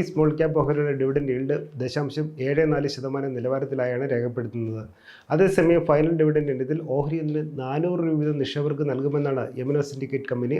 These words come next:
അറിയിച്ചിരിക്കുന്നത്. ഇതിൻ്റെ ഭാഗമായുള്ള എക്സ് ഡിവിഡൻഡ് തീയതിയെ ഓഗസ്റ്റ് ഇരുപത്തിമൂന്ന് നിശ്ചയിച്ചു. വെള്ളിയാഴ്ചത്തെ വ്യാപാരത്തിനൊടുവിൽ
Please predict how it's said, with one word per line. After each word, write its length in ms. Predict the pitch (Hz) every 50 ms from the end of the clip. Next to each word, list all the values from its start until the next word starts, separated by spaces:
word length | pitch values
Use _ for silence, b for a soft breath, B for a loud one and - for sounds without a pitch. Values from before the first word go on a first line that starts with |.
| 151 127
അറിയിച്ചിരിക്കുന്നത്. 680 | 127 131 127 127 127 123 113 120 120 117 117 113 117 113 b b b b b b -
ഇതിൻ്റെ 240 | 135 151 156 160 156 156
ഭാഗമായുള്ള 520 | 135 139 143 147 147 143 147 143 139 131 123 127 131
എക്സ് 180 | 127 - 135 139
ഡിവിഡൻഡ് 300 | 139 139 139 139 135 135
തീയതിയെ 300 | 123 123 117 123 139 156 - 131 127
ഓഗസ്റ്റ് 280 | 135 139 123 - - 131 123
ഇരുപത്തിമൂന്ന് 500 | 131 143 151 151 156 151 151 151 147 139 120
നിശ്ചയിച്ചു. 420 | 110 - - 120 113 107 113 113 110 b b b b b b b b _ 113
വെള്ളിയാഴ്ചത്തെ 480 | 139 147 147 156 160 160 156 160 160 151 147
വ്യാപാരത്തിനൊടുവിൽ 640 | 139 135 135 147 143 147 143 143 127 127 139 151